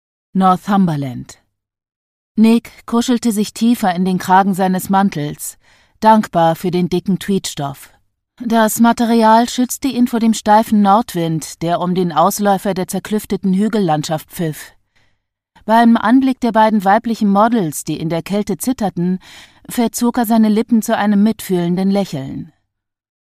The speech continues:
Heute trugen sie bunte Wollponchos, im Pucci-Stil, wie man ihm erklärt hatte,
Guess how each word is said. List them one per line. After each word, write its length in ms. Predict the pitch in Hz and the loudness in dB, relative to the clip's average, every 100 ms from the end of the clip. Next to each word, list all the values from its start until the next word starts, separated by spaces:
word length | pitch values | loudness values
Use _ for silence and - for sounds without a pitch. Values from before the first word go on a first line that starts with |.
| _ - | _ 0
Heute 480 | 254 247 202 190 | 2 2 0 -2
trugen 360 | 190 - 202 202 | -2 -2 0 2
sie 140 | 196 | 0
bunte 420 | 190 196 214 208 175 | 0 0 2 0 2
Wollponchos, 960 | 196 220 175 156 - 156 151 - - - _ - | 0 0 -4 -4 -4 -4 -4 -8 -14 -20 _ -4
im 160 | 202 | -2
Pucci-Stil, 920 | 202 247 - 254 214 - 160 143 143 135 | 0 -2 -2 -4 -4 -4 -4 -2 -4 -4
wie 120 | 156 | -2
man 180 | 156 151 | -2 -2
ihm 140 | 160 | -4
erklärt 420 | 151 - 170 165 | -4 -4 -4 -4
hatte, 360 | 160 151 151 | -4 -6 -8